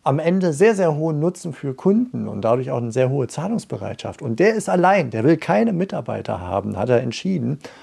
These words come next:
Und er macht allein bald, ich weiß es nicht mehr genau, die Zahlen, sechshunderttausend bis eine Million Umsatz pro Jahr als One-Man-Show mit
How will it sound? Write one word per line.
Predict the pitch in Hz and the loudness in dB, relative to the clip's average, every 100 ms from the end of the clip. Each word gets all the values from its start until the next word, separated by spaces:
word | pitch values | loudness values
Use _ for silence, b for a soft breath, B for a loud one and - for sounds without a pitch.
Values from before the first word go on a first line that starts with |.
| B - | B 2
Und | 143 | 4
er | |
macht | 165 170 165 | 4 4 2
allein | 135 131 160 160 | 4 6 4 4
bald, | 139 143 139 | 4 4 0
ich | - | -6
weiß | 117 | -6
es | 127 - | -6 -6
nicht | 120 | -6
mehr | 123 | -4
genau, | 113 107 117 | 0 2 4
die | 135 | 2
Zahlen, | 123 123 120 117 | 0 2 4 2
sechshunderttausend | 120 - 135 - 113 117 117 | -2 -6 -8 -2 2 2 0
bis | 110 | -6
eine | 131 117 117 | -4 -2 -2
Million | 110 104 107 107 | -2 -2 -4 -4
Umsatz | 135 135 123 107 127 - B B B | 0 0 2 2 2 -2 B B B
pro | - 117 | 0 2
Jahr | 104 98 110 156 B B B | 4 4 4 2 B B B
als | - 170 - | 0 0 2
One-Man-Show | 151 139 123 131 156 - 156 | 0 2 4 2 2 2 2
mit | 139 147 156 | 4 2 0